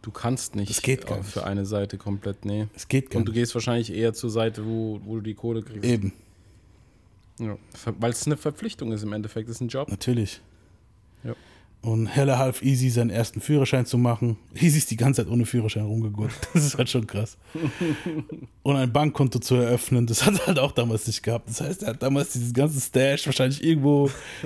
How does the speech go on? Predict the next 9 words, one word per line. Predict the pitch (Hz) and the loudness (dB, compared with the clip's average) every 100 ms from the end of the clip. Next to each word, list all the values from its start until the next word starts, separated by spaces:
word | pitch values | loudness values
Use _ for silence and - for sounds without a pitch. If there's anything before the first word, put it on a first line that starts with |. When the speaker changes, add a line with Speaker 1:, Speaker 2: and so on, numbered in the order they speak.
| - | 0
Speaker 2:
immer, | 147 135 | 4 4
f-, | - - - - 151 | 0 -6 -4 0 0
<laughs> | 139 - 147 - | 0 -4 -4 2
was | 190 202 | 4 4
ich | 226 | 4
meine, | 208 175 | 4 4
das | 135 | 2
ganze | 156 139 135 | 2 2 2
Geld, | 135 147 - | 2 2 -4